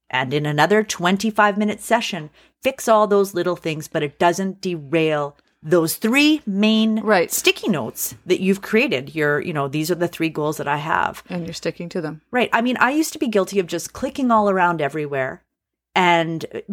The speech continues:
Speaker 1: getting derailed by a random thought. I was letting my brain and the things that should go onto another list derail my main goals. And so it's really about controlling,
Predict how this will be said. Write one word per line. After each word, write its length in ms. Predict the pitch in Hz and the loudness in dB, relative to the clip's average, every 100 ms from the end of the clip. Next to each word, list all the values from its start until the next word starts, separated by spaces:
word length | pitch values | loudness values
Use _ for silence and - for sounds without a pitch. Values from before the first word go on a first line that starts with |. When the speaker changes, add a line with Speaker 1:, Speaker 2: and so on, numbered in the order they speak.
| 196 | 0
Speaker 1:
getting 240 | 220 208 208 | 4 4 2
derailed 540 | 185 175 175 175 160 | 0 2 4 4 2
by 140 | 165 | 2
a 80 | 151 | 2
random 340 | 151 151 151 143 | 0 0 -2 -8
thought. 240 | 143 - | -6 -2
I 120 | - | 0
was 180 | 185 196 | 2 2
letting 340 | 185 185 214 220 | 2 2 2 2
my 220 | 175 180 | 0 -2
brain 720 | 156 147 165 156 131 190 269 _ _ - | -4 -6 -4 -6 -6 -10 -10 _ _ -8
and 320 | 165 156 143 - 156 - | -6 -6 -10 -16 -14 -8
the 80 | |
things 260 | 175 202 196 | 0 2 2
that 140 | 180 | -4
should 200 | - 196 165 | 0 0 4
go 200 | 196 208 | 4 4
onto 320 | 196 190 190 | 2 0 -2
another 340 | 175 165 160 | 0 0 0
list 480 | 151 160 330 - - _ _ - | 0 0 0 -6 -14 _ _ -10
derail 640 | 151 190 185 151 175 170 156 | 0 2 2 4 4 4 2
my 200 | 147 143 | -2 -4
main 320 | 143 135 131 | -6 -6 -6
goals. 480 | 120 110 - - - _ _ _ | -8 -8 -12 -18 -20 _ _ _
And 140 | 190 170 | -2 4
so 80 | 214 | 4
it's 160 | 202 | 4
really 260 | 196 220 285 | 2 2 2
about 280 | 240 214 - | 2 2 0
controlling, 960 | 185 175 - - 165 160 202 240 294 | -6 -6 -6 -2 0 2 2 0 -2